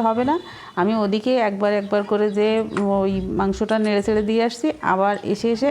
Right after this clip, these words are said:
একটা ফার্নিচার মুছছি, এরকম করছি। আর নইলে যদি আমি শুধু ওই রান্নাঘরেই দাঁড়িয়ে শুধু রান্নার কাজটাই করি, ওখানে তো দাঁড়িয়ে থাকা ছাড়া আর কোনো কাজ নেই, আর দাঁড়িয়ে থাকতে থাকতে তো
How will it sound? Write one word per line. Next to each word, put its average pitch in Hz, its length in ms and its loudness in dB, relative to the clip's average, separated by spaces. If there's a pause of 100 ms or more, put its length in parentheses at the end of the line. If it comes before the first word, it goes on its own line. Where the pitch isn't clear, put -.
(140)
একটা 185 160 -2
ফার্নিচার 170 440 0
মুছছি, 151 300 -4 (100)
এরকম 180 360 0 (100)
করছি। - 260 -4 (1700)
আর 190 160 4
নইলে 208 340 2
যদি 233 160 2 (100)
আমি 208 160 2
শুধু 220 220 0
ওই 247 80 0 (160)
রান্নাঘরেই 196 500 2 (100)
দাঁড়িয়ে 233 320 2
শুধু 233 220 0
রান্নার 208 380 2
কাজটাই 240 480 0 (100)
করি, 208 180 2 (440)
ওখানে 254 260 2
তো 254 60 -2
দাঁড়িয়ে 220 320 2
থাকা 240 180 0 (280)
ছাড়া 240 200 0
আর 233 60 0
কোনো 226 200 0
কাজ 190 180 0 (100)
নেই, 190 100 0 (100)
আর 196 80 2 (120)
দাঁড়িয়ে 214 260 2
থাকতে 233 220 -2
থাকতে 240 260 -2
তো 254 40 0